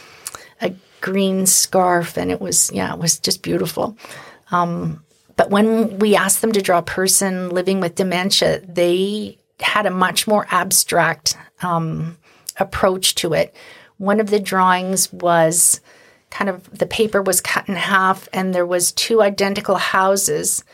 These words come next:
and there was a little figure of a woman moving this way and that way. And when we asked her what she was drawing, she described a scenario where her grandmother had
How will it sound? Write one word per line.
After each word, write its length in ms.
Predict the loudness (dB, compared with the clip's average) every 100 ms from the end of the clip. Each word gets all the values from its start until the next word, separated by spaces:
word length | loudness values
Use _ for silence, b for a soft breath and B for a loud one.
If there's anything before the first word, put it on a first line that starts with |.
| b b b b
and 240 | -8 -6 -4
there 80 | -2
was 420 | 0 2 2 2
a 80 | 0
little 200 | 0 0
figure 580 | -2 2 2 2 0 0
of 540 | 4 4 4 0 -16 -2
a 100 | -2
woman 580 | 0 -2 2 0 0 0
moving 360 | 0 0 0
this 260 | 0 0 0
way 140 | -2
and 180 | -2 0
that 260 | 2 2 0
way. 360 | -4 -4 -6
And 180 | -4 -2
when 320 | 0 -2 -6 -8
we 220 | -4 -4
asked 340 | 0 2 2 2
her 100 | 2
what 200 | 2 2
she 120 | -2
was 120 | -4
drawing, 480 | 2 4 4 2 -2
she 240 | 0 0
described 640 | 0 0 0 2 2 2 2
a 80 |
scenario 580 | 2 2 2 0 2 2
where 200 | 2 0
her 120 | 0
grandmother 640 | -4 0 2 2 2 2 0
had 440 | 0 0 -2 -4